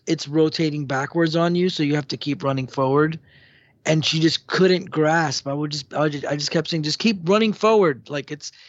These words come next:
it's fine." And, like, like, run, and she just couldn't get it. So I guess Pedro is, like, similar, where, like, he couldn't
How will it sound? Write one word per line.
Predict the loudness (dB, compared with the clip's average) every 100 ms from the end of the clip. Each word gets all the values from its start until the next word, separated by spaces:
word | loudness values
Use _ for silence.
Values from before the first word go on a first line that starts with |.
| -12 -10
it's | -4
fine." | 2 4 4 0
And, | -4 -8 -4
like, | -4 -6 -18 _ _ _ _ -4
like, | -4 0
run, | 0 0 -2
and | -6 -6 -10
she | -10 -2
just | -2 -2 -6
couldn't | 2 2 2 -2 -2
get | 0 0
it. | -2 -14
So | -6 -4
I |
guess | 0 0 0
Pedro | 0 0 2 0 0
is, | -2
like, | -4
similar, | -4 -2 0 0 0
where, | -2
like, | -4 -6 -10 -20 -20 _ _ _ _ _ _ _ -12
he | -10
couldn't | -2 2 2 0